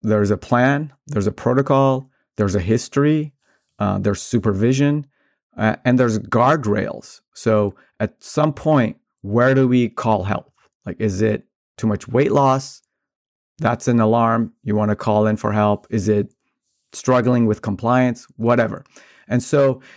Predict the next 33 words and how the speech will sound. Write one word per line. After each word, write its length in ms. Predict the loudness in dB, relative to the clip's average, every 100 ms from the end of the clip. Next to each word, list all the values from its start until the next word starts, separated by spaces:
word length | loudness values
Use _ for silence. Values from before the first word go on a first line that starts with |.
| _
it, 220 | -2 0 0
it 140 | 2
makes 300 | 2 0 0
this 240 | -4 -4
kind 240 | -4 0 0
of 120 | 0
fall 380 | -6 -2 0 2
in 200 | 2 0
line 300 | 0 0 0
with 300 | -2 -4 -6
the 160 | -4
care 340 | -4 0 0 0
supervision 680 | -2 -2 0 0 0 0 -2
that 100 | -2
patients 580 | -2 -2 -4 -4 -10 -18
want 680 | -8 -2 0 2 -2 -6 -10
and 400 | -2 0 2 0
care 220 | 0 -2
providers 720 | 0 -2 0 2 2 0 -2 -16 _
want 300 | -2 -2 0
to 120 | -2
have. 580 | -2 0 2 2 0 -4 _ _ _ _ _ 0
Uh, 300 | 2 2 2
and 140 | 0
I 60 | 0
think 280 | 0 -2 -4 -14 -4
it 180 | -2 0
opens 360 | 0 2 2 2
up 300 | 2 0 -4 _ _ _ _ _
this, 420 | -2 -2 -2 -12 _ _ _ -20 -14 -6
uh, 380 | -4 -2 -4
collaborative 840 | -6 -2 2 2 2 2 2 2 0
approach 560 | -6 -2 -2 -2 -8